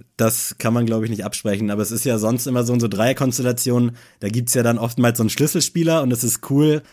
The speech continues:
wenn sich dann die anderen beiden untereinander auch irgendwie treffen, beziehungsweise es ist so lange cool, bis man da nicht irgendwie ausgeschlossen wird, aber ich glaube, diesen Spagat habt ihr drei, ich sag jetzt mal Jamie, du und Julian,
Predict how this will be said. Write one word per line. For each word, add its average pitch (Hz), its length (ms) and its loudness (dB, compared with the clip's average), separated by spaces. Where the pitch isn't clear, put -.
wenn 117 160 2
sich 123 140 0
dann 120 180 4
die 117 160 0
anderen 127 260 2
beiden 120 520 2
untereinander 117 560 2
auch 120 200 0
irgendwie 104 260 -2
treffen, 117 480 -2
beziehungsweise 110 540 0
es 107 40 -2
ist 98 140 -2
so 117 140 2
lange 123 260 4
cool, 123 220 4
bis 113 180 -2
man 113 140 2
da 113 100 4
nicht 110 140 0
irgendwie 104 260 -2
ausgeschlossen 104 580 -4
wird, 104 200 -2
aber 95 160 -4
ich - 80 -8
glaube, 107 500 -2
diesen 101 260 -2
Spagat 101 580 -2
habt 101 180 -6
ihr 101 160 -4
drei, 101 400 -2
ich 98 160 -8
sag 98 140 -8
jetzt 98 140 -8
mal 98 380 -4
Jamie, 101 460 0
du 98 300 -6
und 95 160 -6
Julian, 101 420 -4